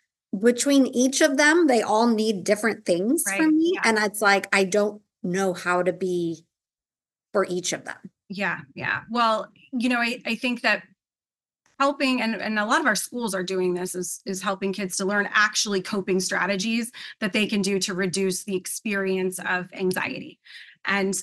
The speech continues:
Speaker 2: I think I would normalize, like, "Yeah, I, I'm feeling kind of scared too." Um, and that fear is, is normal. You know, if we can recognize that that's a part of our experience,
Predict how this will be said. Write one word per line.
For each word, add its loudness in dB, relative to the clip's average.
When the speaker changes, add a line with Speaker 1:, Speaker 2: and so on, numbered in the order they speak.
Speaker 2:
I -2
think -4
I 0
would -4
normalize, -2
like, -6
"Yeah, 2
I, -6
I'm -2
feeling -2
kind -2
of -2
scared -4
too." -6
Um, -2
and 0
that 2
fear -2
is, -6
is -6
normal. -2
You -8
know, -8
if -20
we -8
can -6
recognize -4
that -10
that's -4
a -10
part -4
of -4
our -4
experience, -2